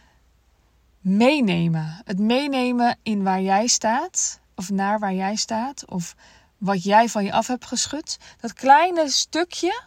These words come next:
waar jij heel goed bij kan helpen. En we zijn, denk ik, ge-, snel geneigd om bij alles te helpen. En dat hoeft helemaal niet.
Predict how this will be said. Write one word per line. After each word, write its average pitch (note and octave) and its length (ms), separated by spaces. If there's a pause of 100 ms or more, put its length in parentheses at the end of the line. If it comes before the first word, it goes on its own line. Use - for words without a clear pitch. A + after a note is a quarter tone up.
(140)
waar G#3+ 200
jij B3 300
heel B3+ 140
goed A#3 220
bij G#3 140
kan G3+ 180
helpen. F3+ 460 (520)
En G#3+ 140
we A3 80
zijn, A#3+ 280
denk B3 180
ik, A#3 120
ge-, - 140
snel C4 320
geneigd A3+ 540
om G3+ 200
bij F#3+ 160
alles B3 340
te C#4 100
helpen. C#4 400 (800)
En B3 100
dat A3 140
hoeft F#3 160
helemaal G3 240
niet. G3 340